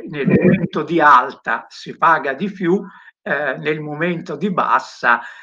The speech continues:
eh, si paga di meno. Non, eh, un museo europeo, eh, ehm, un museo europeo, ora però non mi ricordo il nome, ha messo il biglietto a tempo,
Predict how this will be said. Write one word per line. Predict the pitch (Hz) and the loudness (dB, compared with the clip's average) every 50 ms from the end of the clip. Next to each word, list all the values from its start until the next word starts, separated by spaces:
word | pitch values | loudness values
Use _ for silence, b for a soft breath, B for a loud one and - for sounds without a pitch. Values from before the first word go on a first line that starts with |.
| B B _ | B B _
eh, | - 165 135 135 135 127 123 127 120 120 123 120 120 123 120 117 120 | -4 -2 -2 0 0 -2 -4 -4 -4 -4 -4 -4 -4 -6 -8 -10 -12
si | 117 - - 131 - | -12 -12 -12 -12 -6
paga | - 135 151 170 - 139 131 | 0 0 0 0 0 -4 -8
di | 117 127 139 | -8 -8 -6
meno. | 151 208 226 196 147 127 120 113 113 113 120 | 0 0 2 2 0 -2 -4 -6 -6 -8 -10
Non, | 135 135 135 139 135 135 131 | -12 -12 -12 -14 -16 -14 -10
eh, | 127 131 127 131 131 120 b b b b b b b b b _ - | -8 -8 -6 -8 -10 -12 b b b b b b b b b _ -2
un | 208 220 226 | 0 0 4
museo | 220 226 214 180 247 262 262 262 240 233 | 4 2 2 4 2 2 4 6 6 6
europeo, | 220 220 214 202 - - 247 254 294 285 294 294 285 277 269 269 277 285 - _ _ _ - | 6 4 4 2 0 -2 -6 -4 -4 -4 -4 -4 -4 -4 -4 -6 -6 -8 -12 _ _ _ -6
eh, | - 202 190 196 190 190 185 185 185 180 180 180 180 B B B B B B B _ _ | -4 -2 0 0 0 0 -2 -2 -4 -4 -6 -6 -8 B B B B B B B _ _
ehm, | 226 190 196 202 185 190 185 185 185 185 196 190 - | -8 -6 -4 -4 -2 -2 -2 -2 -2 -2 -4 -6 -4
un | - 190 185 | -2 -2 0
museo | 190 196 185 202 254 269 | 0 0 -2 -2 -4 -4
europeo, | 269 254 196 185 185 180 185 262 254 208 185 180 | -4 -2 0 0 -2 -2 -2 -4 -2 0 0 2
ora | 185 196 180 160 | 2 2 0 -2
però | 175 208 190 175 185 190 | -4 -4 -2 -2 0 0
non | 170 160 156 160 | -2 -4 -6 -6
mi | 165 160 | -6 -6
ricordo | 160 165 160 - 202 214 208 196 170 165 185 | -6 -6 -6 -6 -6 -6 -4 -6 -2 0 0
il | 190 202 214 | 0 0 0
nome, | 220 240 269 269 269 254 277 285 254 233 B B B B B B - | -2 -4 -4 -4 -6 -6 -4 -4 -4 -6 B B B B B B -4
ha | - 196 196 | -2 0 0
messo | 202 226 269 254 - - 247 214 | 2 0 0 -2 -2 -2 -2 -2
il | 185 | 0
biglietto | 180 208 196 208 240 240 240 - 220 | 0 0 2 2 2 0 2 -2 -4
a | 202 - | -4 -4
tempo, | - - 139 120 120 117 117 - - - 113 113 113 - | -4 -6 -4 -4 -4 -6 -10 -12 -12 -10 -8 -8 -8 -10